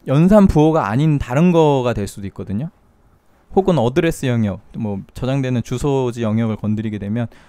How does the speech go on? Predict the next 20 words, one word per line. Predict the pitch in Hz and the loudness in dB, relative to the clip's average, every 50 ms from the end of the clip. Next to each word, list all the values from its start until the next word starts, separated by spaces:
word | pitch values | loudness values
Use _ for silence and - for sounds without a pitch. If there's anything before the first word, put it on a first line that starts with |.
| _ _ - | _ _ -6
완전히 | 90 104 131 143 143 170 175 160 147 | -2 0 2 2 2 0 -2 -2 -2
다른 | - 127 117 127 139 135 | -4 -4 -4 -2 -2 -2
메모지, | 117 110 113 120 120 110 - 104 | -2 -2 -2 -4 -4 -6 -8 -10
메-, | 120 110 107 104 - 117 | -8 -8 -6 -8 -8 -10
그 | - - 113 107 104 | -10 -8 -8 -6 -6
위치를 | 113 113 - 131 131 123 | -8 -8 -6 -6 -6 -6
참조한다거나 | - - 180 185 - 190 175 160 143 120 107 101 101 107 135 196 - _ | -4 -4 -4 -2 -2 -2 -4 -4 -4 -4 -4 -4 -6 -6 -6 -8 -10 _
이런 | 127 120 117 113 | -10 -8 -6 -6
엄청 | 107 135 165 196 180 | -6 -4 -4 -6 -6
크리티컬한, | - 220 233 - - - 214 185 156 139 120 | -6 -8 -10 -12 -10 -6 -4 -4 -2 -2 -4
이 | 127 127 | -4 -4
값이 | - - - - - 208 | -6 -8 -8 -6 -6 -6
하나 | 208 208 190 | -6 -8 -8
바뀐 | 170 160 - 143 139 127 | -10 -12 -12 -10 -10 -8
게 | 110 | -8
엄청 | 110 110 - 127 131 | -8 -8 -8 -10 -10
크리티컬하게 | - 214 208 - - 185 180 165 151 139 123 - 139 143 139 135 | -12 -10 -12 -10 -6 -4 -4 -2 -2 -4 -4 -8 -8 -8 -6 -6
발생할 | - 113 101 - - 120 120 120 | -6 -6 -8 -6 -4 -4 -4 -4
수도 | - - 104 | -6 -8 -12
있습니다. | 92 95 - 113 98 92 | -12 -10 -10 -10 -10 -10